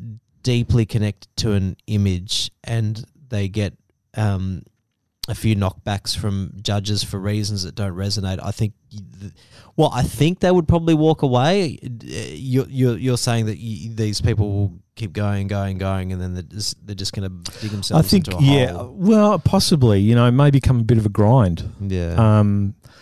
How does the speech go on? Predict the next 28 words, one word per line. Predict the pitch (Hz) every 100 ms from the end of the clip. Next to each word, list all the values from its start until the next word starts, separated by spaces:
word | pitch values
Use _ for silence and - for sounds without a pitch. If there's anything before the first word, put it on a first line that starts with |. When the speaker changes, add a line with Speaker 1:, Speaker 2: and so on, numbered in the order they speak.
| - _
Speaker 2:
you | - 120
know, | 110 107 110 -
uh, | 92 -
reading | - 139 123 147 143
some | 120 127
of | 110
the | 104
reactions | 104 107 - 107 95 - -
I | 110
saw | 104 113
this | 98 104 -
year | 104 98
from | -
the | 92
Focus | - 101 107 110
Awards, | 104 95 90 104
I | 110
mean, | 113
there | 120
were | 123
people | - 147 131
throwing | - 113 104
their | 95
hands | 95 104
up | 104 98
in |
the | 92
air. | 92 101 95